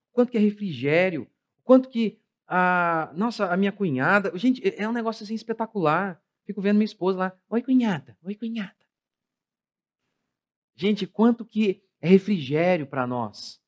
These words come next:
pessoas. Nós não vi-, não fomos feitos para viver a vida de maneira solitária.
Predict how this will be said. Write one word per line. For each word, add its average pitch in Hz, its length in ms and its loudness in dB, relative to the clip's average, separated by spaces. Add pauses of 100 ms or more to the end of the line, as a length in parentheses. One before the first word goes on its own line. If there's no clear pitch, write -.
(300)
pessoas. 135 760 -4 (1200)
Nós 160 160 -2
não 190 120 4
vi-, 170 240 0
não 196 160 2
fomos 190 280 -2
feitos 165 380 0
para 143 180 -2
viver 131 380 -2
a 127 60 2
vida 120 500 -4 (160)
de 131 80 -8
maneira 135 380 2
solitária. 123 760 -4